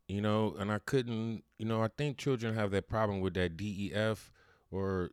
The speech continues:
right, you know, A, B, C, D, D, E, F. I think I had a problem, right? And she's like, "You know this." And she, she hit my hand. I just remember this, you know what I'm saying? I remember that, um, you know what I'm saying? So my point to that is,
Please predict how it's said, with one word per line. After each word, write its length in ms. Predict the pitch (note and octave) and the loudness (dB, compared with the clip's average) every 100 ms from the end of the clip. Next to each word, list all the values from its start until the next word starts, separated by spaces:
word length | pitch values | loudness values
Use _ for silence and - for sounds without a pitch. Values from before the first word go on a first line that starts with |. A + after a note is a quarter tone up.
| _ | _
right, 400 | - G#2 A2 E2+ | -2 2 2 0
you 60 | G2 | -6
know, 60 | F2+ | -2
A, 140 | G#2 | 0
B, 160 | G#2 G#2+ | 0 -2
C, 340 | - G#2+ G#2+ | -2 0 0
D, 420 | G2 G#2+ G#2 G#2+ - _ _ _ _ - | -2 -4 -4 -4 -8 _ _ _ _ -12
D, 460 | F2+ F#2+ G#2+ F#2+ | -6 -2 0 0
E, 40 | F2+ | 0
F. 220 | G#2+ G2 | 0 0
I 80 | - | -4
think 200 | - B2+ | -4 -2
I 40 | |
had 140 | B2 G#2+ | 2 2
a 40 | |
problem, 300 | F#2 B2 G#2+ | 2 2 4
right? 120 | G#2 | 4
And 180 | A2+ A#2 | 2 0
she's 140 | - - | -4 -2
like, 180 | A#2+ | -2
"You 80 | F3 | 0
know 240 | E3+ G3 F3+ | 4 6 8
this." 220 | A2+ G2+ | 8 4
And 120 | G#2+ | -2
she, 200 | A2+ G#2 | -2 -4
she 180 | - B2+ | -2 -2
hit 120 | E3 | 0
my 120 | D#3+ | 0
hand. 320 | D3 E3+ D3 | 0 2 4
I 60 | B2 | 2
just 180 | A#2+ B2+ | 0 0
remember 420 | A#2+ C3 E3+ C#3 | 2 2 2 4
this, 240 | A2 F#2 | 4 4
you 60 | G2 | 0
know 60 | G#2+ | -2
what 140 | G#2 | -2
I'm 80 | A2+ | 0
saying? 20 | |
I 120 | A2 | 0
remember 380 | A2+ A#2 D3+ C#3 | 2 0 2 2
that, 280 | A#2+ A#2 A2 - - - - - | 6 4 4 -6 -20 -20 -20 -4
um, 560 | G#2+ A2 A2 G#2 G2 - _ _ - | 0 2 2 2 -2 -6 _ _ -8
you 80 | A#2+ | -2
know 60 | |
what 0 | |
I'm 60 | B2+ | 0
saying? 200 | C#3+ B2+ | 2 0
So 200 | - D3 | 4 2
my 160 | B2+ B2+ | 4 2
point 280 | F#3+ F3+ C3+ | 2 0 2
to 100 | D3 | 4
that 180 | B2+ | 4
is, 240 | A2+ A2 | 6 2